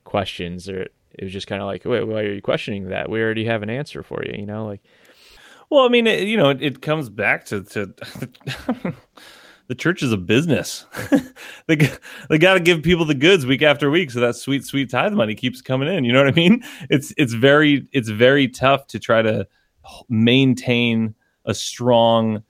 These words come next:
Speaker 2: church fellowship that's based around just being like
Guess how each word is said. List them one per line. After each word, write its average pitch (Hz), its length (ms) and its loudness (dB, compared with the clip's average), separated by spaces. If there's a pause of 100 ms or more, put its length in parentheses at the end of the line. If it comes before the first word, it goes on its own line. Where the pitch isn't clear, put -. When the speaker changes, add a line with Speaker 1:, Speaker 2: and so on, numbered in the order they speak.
(220)
Speaker 2:
church - 320 -4
fellowship 120 840 0 (460)
that's 120 180 0
based 123 380 2
around 127 680 2
just 123 200 2
being 123 220 6
like 117 360 4